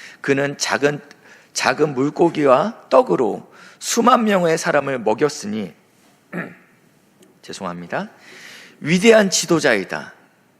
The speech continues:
그가 우리의 지도자가 되면 우리는 배가 굼는 일이 없을 것이다." 그리고 어떠한 사람들은 "그는 우리를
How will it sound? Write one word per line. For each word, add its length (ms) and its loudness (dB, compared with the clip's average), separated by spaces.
그가 280 4
우리의 320 6
지도자가 520 4
되면 500 -6
우리는 420 2
배가 320 4
굼는 400 0
일이 160 0
없을 300 2
것이다." 800 0
그리고 320 0
어떠한 340 4
사람들은 640 0
"그는 400 4
우리를 580 2